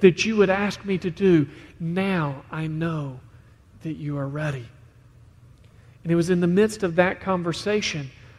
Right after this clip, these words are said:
uh, that Aslan shares with Caspian, uh, some of his family history. And when any of us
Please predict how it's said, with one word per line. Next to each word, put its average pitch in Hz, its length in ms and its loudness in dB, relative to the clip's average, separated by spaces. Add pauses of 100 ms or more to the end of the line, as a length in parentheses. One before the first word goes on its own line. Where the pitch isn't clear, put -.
(220)
uh, 180 320 -8
that 170 240 4 (260)
Aslan 196 440 -2
shares 220 560 -2
with 156 160 -4
Caspian, 143 580 -6 (460)
uh, 160 180 -2
some 202 300 0
of 175 100 2
his 165 220 2
family 170 480 -2
history. 147 460 -4
And 131 160 -12 (240)
when 156 140 -4
any 180 220 2
of 147 120 0
us 143 120 -6